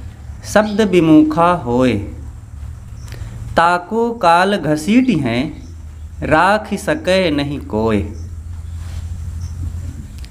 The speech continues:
गुरु की सीढ़ी मतलब गुरु ज्ञान कल्याण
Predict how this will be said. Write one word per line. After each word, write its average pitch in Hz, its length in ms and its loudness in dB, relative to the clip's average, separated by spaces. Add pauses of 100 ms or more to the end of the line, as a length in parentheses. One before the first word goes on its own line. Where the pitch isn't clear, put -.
(1120)
गुरु 254 360 4
की 277 220 2
सीढ़ी - 760 2 (1300)
मतलब 269 500 4 (800)
गुरु 240 260 6
ज्ञान 214 400 4 (560)
कल्याण 196 460 4